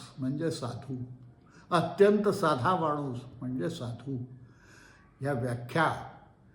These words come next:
याचं आचरण आणि हे करण्यासाठी होणारे प्रयत्न,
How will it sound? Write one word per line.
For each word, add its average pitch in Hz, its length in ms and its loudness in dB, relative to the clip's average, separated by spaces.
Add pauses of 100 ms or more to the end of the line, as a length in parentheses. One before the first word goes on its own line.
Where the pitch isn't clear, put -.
(320)
याचं 131 200 0
आचरण 143 560 8 (1080)
आणि 165 140 6
हे 240 200 12
करण्यासाठी 202 640 10
होणारे 170 400 8
प्रयत्न, 208 600 8